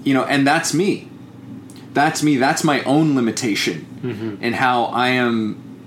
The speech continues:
Speaker 1: I am approaching the world. Again, that's my projection out onto the world and onto somebody else. Some, you know,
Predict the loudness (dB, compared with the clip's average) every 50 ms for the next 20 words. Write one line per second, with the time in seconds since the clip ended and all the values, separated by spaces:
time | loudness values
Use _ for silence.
0 | -20 -12 -2 0 2 2 2 2 0 0 0 0 0 0 -2 -2 0 0 0 0
1 | 0 0 0 0 0 -2 -2 -2 0 0 0 0 0 -2 -4 -2 0 0 -2 -2
2 | -2 -4 -4 -2 0 0 -2 -2 -4 -4 -2 -2 -2 -2 -4 -6 -6 -2 0 2
3 | 2 2 2 0 0 -4 -2 0 2 2 2 0 -2 -2 0 0 2 2 2 2
4 | 2 2 2 0 -2 -6 -10 -12 -14 -12 -8 0 2 2 2 2 0 -2 -6 -12
5 | -16 -16 -8 -2 2 2 2 2 0